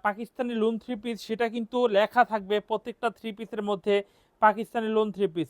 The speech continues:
এটা কিন্তু originally মাস্টার কপি পাকিস্তানি লোন থ্রি পিস। যারা নাকি একটু প্রিমিয়াম কোয়ালিটির বাজেট ফুল লাক্সারি প্রোডাক্ট চান তারা কিন্তু এই কালেকশনগুলো নিয়ে, নিয়ে নিতে পারেন। এই হচ্ছে কামিজের পিছনের ব্যাক পার্ট হবে, আর এই হচ্ছে কামিজের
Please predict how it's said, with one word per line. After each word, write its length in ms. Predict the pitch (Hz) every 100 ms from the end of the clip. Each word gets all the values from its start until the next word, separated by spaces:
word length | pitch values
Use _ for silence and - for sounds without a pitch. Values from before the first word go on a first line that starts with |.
| 196
এটা 100 | 208
কিন্তু 140 | 226 214
originally 540 | 208 185 220 226 226 254 - _ -
মাস্টার 280 | 202 190 247 226
কপি 160 | 220 220 220
পাকিস্তানি 400 | 208 214 240 208
লোন 100 | 202 208
থ্রি 100 | 220 202
পিস। 120 | 233 180
যারা 180 | 202 190 220
নাকি 200 | 214 226 220
একটু 160 | - 240 -
প্রিমিয়াম 340 | 240 240 247 214
কোয়ালিটির 440 | 226 214 190 233 220 _ _ 143
বাজেট 420 | 170 202 202 240 _
ফুল 140 | 226 208
লাক্সারি 420 | 185 180 175 226 240
প্রোডাক্ট 280 | 220 214 202 226
চান 120 | 214 196
তারা 140 | 214 196
কিন্তু 160 | 202 208
এই 40 | 196
কালেকশনগুলো 540 | 202 190 - 202 208 233
নিয়ে, 140 | 208 202 - 185
নিয়ে 160 | 185 226 214
নিতে 160 | 190 156
পারেন। 180 | 143 139 _ _ _
এই 140 | 190 208
হচ্ছে 220 | 220 214 240
কামিজের 280 | 208 196 214 -
পিছনের 400 | 226 - 233 233 190
ব্যাক 160 | 190 190
পার্ট 160 | - 226 208
হবে, 180 | 214 269 - _ _
আর 140 | 151 165
এই 80 | 202 202
হচ্ছে 200 | 202 233 226
কামিজের 300 | 190 202